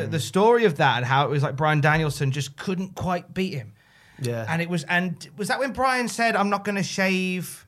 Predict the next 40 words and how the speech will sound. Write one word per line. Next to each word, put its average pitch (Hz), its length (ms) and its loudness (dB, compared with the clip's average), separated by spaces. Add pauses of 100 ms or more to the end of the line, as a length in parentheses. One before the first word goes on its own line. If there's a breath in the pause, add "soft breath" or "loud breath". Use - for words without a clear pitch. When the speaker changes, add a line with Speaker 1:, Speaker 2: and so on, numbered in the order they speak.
Speaker 2:
until 156 320 -4
I 147 80 0
beat 143 260 -2
him"? 123 420 -6
I - 80 -6
might 165 200 6
Speaker 1:
Oh. 254 240 6
Speaker 2:
be 139 80 4
mixing 135 240 -4
things 147 240 -2
up 139 160 -2
with 131 100 -2
another 131 260 0
story. 110 600 -4
Speaker 1:
Okay. 123 180 0
Speaker 2:
But 147 120 0
I 147 100 4
remember 165 380 2
definitely 156 680 -2
there 135 180 2
was, 135 160 0
like, 127 160 0
a 131 120 2
real, 151 280 0
like, 135 440 -6
desperation 151 840 -2
Speaker 1:
Mm. 139 300 4
Speaker 2:
for 135 60 -4
Bryan 147 280 2
Danielson 143 380 0
to 127 100 -4
wrest 151 460 -4 (180 loud breath)
the 156 80 -4
Ring 143 220 0
of 135 80 0
Honor 131 160 -2
title 123 360 -4
away 117 220 -6
from 107 220 -6
him 98 160 -10